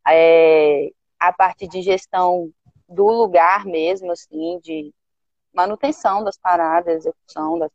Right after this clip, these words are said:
coisas, pã. E a parte, essa parte gerencial, querendo ou não, vem da perestroika, mas vem da engenharia. Muito do que eu fiz aqui foi, tipo,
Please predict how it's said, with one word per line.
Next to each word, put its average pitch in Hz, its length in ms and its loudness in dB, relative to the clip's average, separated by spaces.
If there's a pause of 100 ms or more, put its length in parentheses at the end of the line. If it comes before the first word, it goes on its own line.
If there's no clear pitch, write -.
coisas, 165 380 -6 (100)
pã. 165 240 -8 (1700)
E 214 440 2 (440)
a 214 160 2
parte, 220 880 -2
essa 220 280 2
parte 220 320 -4
gerencial, 226 500 2
querendo 233 300 0
ou 254 60 -2
não, 220 320 2 (460)
vem 202 420 2
da 269 120 4
perestroika, 220 680 2
mas 254 240 -2
vem 277 160 -2
da 302 100 -2
engenharia. 359 760 0 (1120)
Muito 226 400 2
do 262 140 -2
que - 120 -2
eu 240 140 4
fiz 220 420 -4
aqui 226 460 -2
foi, 247 320 2
tipo, 233 440 -2